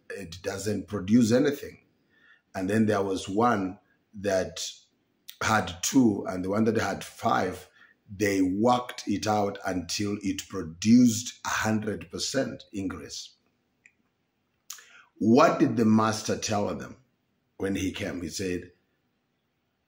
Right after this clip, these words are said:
"You are blessed, you are favored, because you were faithful in a little things. Because you are faithful in a few things or a little things,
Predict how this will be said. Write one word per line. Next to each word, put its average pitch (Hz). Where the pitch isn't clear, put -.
"You 120
are 98
blessed, 107
you 90
are 107
favored, -
because 110
you 104
were 104
faithful 127
in 87
a 90
little 92
things. -
Because 120
you 120
are 98
faithful 147
in 101
a 92
few 107
things 87
or 90
a 87
little 117
things, -